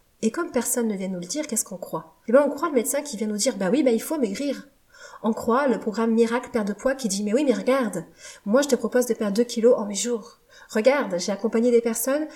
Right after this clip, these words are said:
qui, en achetant mon programme, ont perdu dix kilos en un mois. » Et plutôt que de comprendre et de croire que le corps a ses limites, que la perte de poids saine et réaliste a ses limites,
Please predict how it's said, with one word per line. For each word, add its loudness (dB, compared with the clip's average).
qui, 2
en 2
achetant 0
mon -2
programme, -4
ont 0
perdu 0
dix -4
kilos 2
en -4
un -4
mois. » 0
Et 2
plutôt -2
que -2
de -10
comprendre -4
et -4
de -8
croire -2
que -8
le -8
corps 0
a -4
ses -4
limites, -12
que -4
la -4
perte -2
de -2
poids -8
saine -4
et -2
réaliste -4
a -2
ses -6
limites, -10